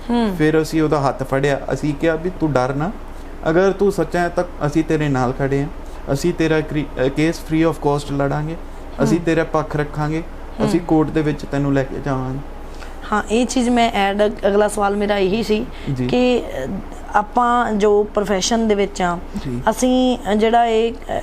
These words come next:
Speaker 1: ਇੱਕ ਤੁਸੀਂ, ਤੁਹਾਡਾ ਤਾਂ ਹੁੰਦਾ ਹੈ ਕਿ ਤੁਸੀਂ ਇੱਕ ਧਿਰ ਦਾ ਪੱਲਾ ਫੜ ਸਕਦੇ ਹੁੰਦੇ ਹੋ।
Speaker 2: ਬਿਲਕੁਲ ਜੀ।
Speaker 1: ਤੇ ਇਹਦੇ 'ਚ ਕੀ ਹੁੰਦਾ ਹੈ ਕਿ ਵੀ ਭਾਈ ਤੁਸੀਂ ਕਿਹੜੀਆਂ ਗੱਲਾਂ, ਅ, ਕਰਕੇ ਲੱਗੇ ਹੋ ਜਾਂ ਕਿਹੜੇ ਇਹੋ ਜਿਹੇ ਸਬੂਤ ਤੁਹਾਡੇ ਹੱਥ ਲੱਗੇ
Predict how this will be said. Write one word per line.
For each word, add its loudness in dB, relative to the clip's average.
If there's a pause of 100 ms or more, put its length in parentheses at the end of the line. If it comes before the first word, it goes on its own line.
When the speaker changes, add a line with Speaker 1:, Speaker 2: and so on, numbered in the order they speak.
Speaker 1:
ਇੱਕ 0 (200)
ਤੁਸੀਂ, 0
ਤੁਹਾਡਾ 4
ਤਾਂ 2
ਹੁੰਦਾ 2
ਹੈ 4
ਕਿ -4
ਤੁਸੀਂ 0
ਇੱਕ 0
ਧਿਰ 2
ਦਾ 2
ਪੱਲਾ 2
ਫੜ 0
ਸਕਦੇ 0
ਹੁੰਦੇ -2
ਹੋ। 2
Speaker 2:
ਬਿਲਕੁਲ -2
ਜੀ। -8 (220)
Speaker 1:
ਤੇ 4
ਇਹਦੇ 2
'ਚ -4
ਕੀ 2
ਹੁੰਦਾ 4
ਹੈ 2
ਕਿ 0
ਵੀ 2
ਭਾਈ 0 (160)
ਤੁਸੀਂ 0 (100)
ਕਿਹੜੀਆਂ 2
ਗੱਲਾਂ, 2
ਅ, 2
ਕਰਕੇ 0
ਲੱਗੇ 0
ਹੋ 0 (160)
ਜਾਂ 2
ਕਿਹੜੇ 0
ਇਹੋ 0
ਜਿਹੇ 0
ਸਬੂਤ 0
ਤੁਹਾਡੇ 2
ਹੱਥ 0
ਲੱਗੇ 2